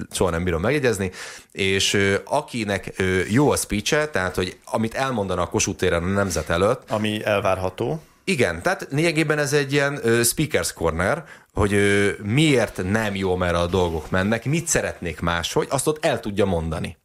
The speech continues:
Speaker 2: És ha valaki azt mondja, mondjuk ebben a két percesben, hogy egy csomó dolgot jól csinál Magyar Péter, ebben az egy dologban nem értek vele egyet, az valamibe fog kerülni?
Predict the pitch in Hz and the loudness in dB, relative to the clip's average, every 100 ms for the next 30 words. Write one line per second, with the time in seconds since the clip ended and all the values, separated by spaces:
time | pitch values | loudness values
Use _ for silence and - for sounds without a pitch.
0 | _ - - - 127 131 135 127 - 131 | _ -12 -4 0 2 0 0 -2 0 0
1 | 123 127 127 123 123 127 123 123 - 120 | 0 0 -2 -4 -4 -4 -4 -4 -2 -2
2 | 127 113 123 120 156 139 95 95 92 - | -2 -2 -2 0 0 0 2 2 0 0
3 | 107 95 95 90 92 92 87 104 107 104 | -2 -2 -2 -2 0 -2 -2 -2 -2 0
4 | 95 90 90 87 95 87 90 90 87 87 | 0 -2 -2 -2 -2 -2 -2 -2 -2 -2
5 | 85 85 90 - 90 85 82 82 - - | -4 -4 -6 -4 -2 -2 -4 -8 -6 -6
6 | 98 107 104 95 95 - - 139 110 - | -2 -2 -2 -4 -4 -4 -4 -4 -4 -6